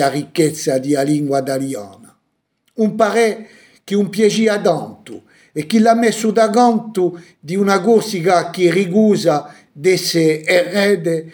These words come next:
di edu-, di due più grandi culture di un mondo. E pertanto Rinaldi amava la Corsica,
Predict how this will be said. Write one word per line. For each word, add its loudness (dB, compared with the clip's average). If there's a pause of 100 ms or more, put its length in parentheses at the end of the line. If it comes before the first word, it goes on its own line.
(220)
di -4
edu-, 0
di 0
due 2
più -4
grandi -2
culture 0
di -4
un 2
mondo. -12 (960)
E -2
pertanto -4 (380)
Rinaldi -4 (140)
amava 0
la -4
Corsica, -8